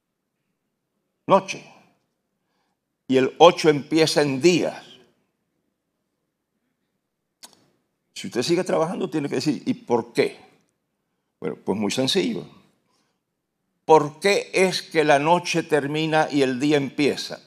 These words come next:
¿Porque sí? No. Dios hizo un universo con leyes precisas.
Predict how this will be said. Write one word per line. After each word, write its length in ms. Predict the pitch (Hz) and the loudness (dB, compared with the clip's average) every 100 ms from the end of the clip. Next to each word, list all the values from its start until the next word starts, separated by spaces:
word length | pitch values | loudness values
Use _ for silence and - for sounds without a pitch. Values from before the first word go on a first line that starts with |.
| - | -10
¿Porque 240 | 127 165 | -8 -6
sí? 380 | 151 202 - _ _ _ _ _ _ _ | -6 -6 -8 _ _ _ _ _ _ _
No. 680 | 110 107 131 190 180 - - _ _ _ _ _ _ _ | -14 -10 -8 -6 -8 -10 -20 _ _ _ _ _ _ _
Dios 520 | 92 104 151 175 - | -12 -2 0 0 -2
hizo 420 | 151 160 - 131 - | -4 -2 -2 -2 0
un 400 | 160 175 175 - - | 2 2 0 -8 -4
universo 1160 | 156 139 131 139 151 135 - 156 139 - - _ _ _ _ _ _ _ _ _ _ | -2 -2 -2 0 0 -4 -8 -4 -4 -6 -18 _ _ _ _ _ _ _ _ _ _
con 300 | 139 139 139 | 0 2 0
leyes 340 | 180 165 170 | 0 0 -2
precisas. 1160 | - - 170 151 - 208 - 117 - - - - | -4 -2 0 2 2 2 -2 -6 -10 -14 -18 -20